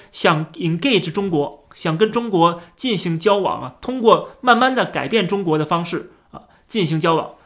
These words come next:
最后发现是一个非常彻彻底底的失败。而民主党，我没有看到，至少目前我没有看到民主党有任何的反思，我没有看到民主党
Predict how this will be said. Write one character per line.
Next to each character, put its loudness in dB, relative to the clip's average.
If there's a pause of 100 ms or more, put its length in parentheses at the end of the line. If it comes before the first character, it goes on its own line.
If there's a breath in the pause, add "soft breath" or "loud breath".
(180 soft breath)
最 2
后 4
发 2
现 -2
是 -6
一 -6
个 -2 (140 loud breath)
非 -2
常 -4
彻 0
彻 6
底 -4
底 -4
的 -10
失 -8
败。 -6 (240 soft breath)
而 6
民 2
主 4
党， 0
我 2
没 2
有 8
看 0
到， -4
至 -4
少 2
目 -2
前 -2
我 -2
没 -2
有 4
看 -4
到 -2
民 -2
主 -2
党 2
有 -2
任 0
何 -4
的 -8
反 -4
思， -6 (400 soft breath)
我 -2
没 6
有 8
看 0
到 4
民 0
主 2
党 0